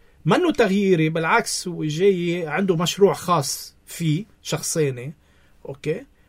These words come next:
أخذ هذا المجتمع، كسبه، سحبه من كل ال-، الأفرقاء،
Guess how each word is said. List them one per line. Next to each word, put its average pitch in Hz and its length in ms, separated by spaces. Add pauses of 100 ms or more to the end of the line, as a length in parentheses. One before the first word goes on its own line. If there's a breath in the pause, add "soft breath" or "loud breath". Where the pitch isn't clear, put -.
(140)
أخذ 226 380
هذا 254 200
المجتمع، 160 720 (540 soft breath)
كسبه، 240 500 (1120 soft breath)
سحبه 254 460
من 208 140
كل 226 280
ال-، 185 200
الأفرقاء، 185 840